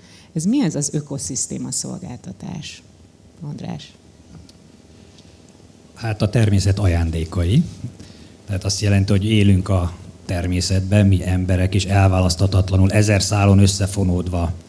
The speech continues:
Speaker 2: az élővilág működésétől, ö,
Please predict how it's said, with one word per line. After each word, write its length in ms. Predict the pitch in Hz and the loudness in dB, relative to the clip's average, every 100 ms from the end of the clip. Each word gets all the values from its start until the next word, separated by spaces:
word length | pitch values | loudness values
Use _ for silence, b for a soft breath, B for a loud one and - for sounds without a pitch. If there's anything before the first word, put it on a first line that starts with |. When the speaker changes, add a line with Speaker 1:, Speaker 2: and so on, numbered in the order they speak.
| B B B B | B B B B
Speaker 2:
az 180 | 95 90 | -2 2
élővilág 720 | 95 95 90 95 90 90 82 | 4 4 2 0 0 -2 2
működésétől, 1080 | 98 98 101 98 98 107 98 98 104 104 98 B B B B B | 2 4 2 2 0 0 -2 0 2 2 -2 B B B B B
ö, 260 | 107 98 | 2 4